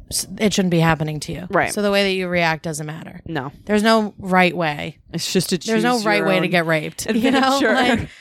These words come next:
Speaker 1: ju-, it sucks. It
Speaker 2: Ugh.
Speaker 1: more than sucks. It's the wor-, it's one of the worst things a person can do to another person.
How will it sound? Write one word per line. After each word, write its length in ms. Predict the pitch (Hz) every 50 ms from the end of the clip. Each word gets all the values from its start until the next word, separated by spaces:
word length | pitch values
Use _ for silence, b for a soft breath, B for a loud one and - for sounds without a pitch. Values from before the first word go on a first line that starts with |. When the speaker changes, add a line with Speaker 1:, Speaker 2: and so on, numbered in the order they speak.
| B B B B
Speaker 1:
ju-, 100 | - 233
it 260 | 226 220 - 226 214 -
sucks. 560 | - - 190 175 180 233 226 - - - - b b b b b b b b _ -
It 60 | - - 170 208
Speaker 2:
Ugh. 60 | 214 202
Speaker 1:
more 160 | 196 196 190
than 140 | 180 175 170
sucks. 400 | 160 - 180 - - 185 - -
It's 160 | 196 175 -
the 100 | - 202
wor-, 160 | 190 185 190 -
it's 180 | - 196 180 -
one 120 | 180 190
of 60 | 185 180
the 60 | 175
worst 240 | 170 175 170 160 -
things 220 | - 170 165 165
a 60 | 165 156
person 300 | 160 165 165 - 180 165
can 100 | 165 165
do 120 | 170 170
to 80 | 165 165
another 320 | 175 180 180 185 185 185
person. 520 | 165 185 185 196 180 - 202 196 208 196